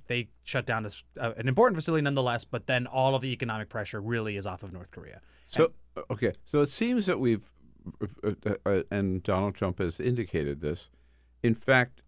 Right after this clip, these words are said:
Speaker 2: Peter, l-, if we have that quote from,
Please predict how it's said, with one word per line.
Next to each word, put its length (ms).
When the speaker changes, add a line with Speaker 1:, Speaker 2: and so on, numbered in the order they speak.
Speaker 2:
Peter, 400
l-, 140
if 100
we 140
have 160
that 180
quote 440
from, 340